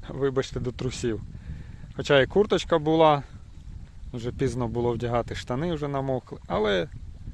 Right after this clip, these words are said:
коли ти вже намок, то вже так по барабану, що йде той дощ чи не йде. Тим паче вчора такий теплий дощик був. Я так кайфанув.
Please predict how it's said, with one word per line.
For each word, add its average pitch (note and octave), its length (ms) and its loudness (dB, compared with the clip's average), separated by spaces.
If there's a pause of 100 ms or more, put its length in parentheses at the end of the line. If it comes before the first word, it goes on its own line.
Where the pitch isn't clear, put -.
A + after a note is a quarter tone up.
(760)
коли F3+ 240 6
ти E3+ 100 8
вже D3 160 6
намок, E3+ 520 4
то C3 120 -6
вже C#3 120 -4
так - 340 -2
по F3 140 -2
барабану, B2 680 4
що - 160 -10
йде F3 380 2
той C#3+ 220 0
дощ B2 400 -6
чи A2 80 -8
не A2 140 -6
йде. B2 280 -4 (320)
Тим A#2+ 140 -6
паче C3+ 240 6
вчора B2 320 2
такий - 240 -6
теплий A#2+ 360 -2
дощик B2+ 400 -2
був. A2 220 -8 (3500)
Я B2 200 2
так - 200 -4
кайфанув. A#2+ 600 -2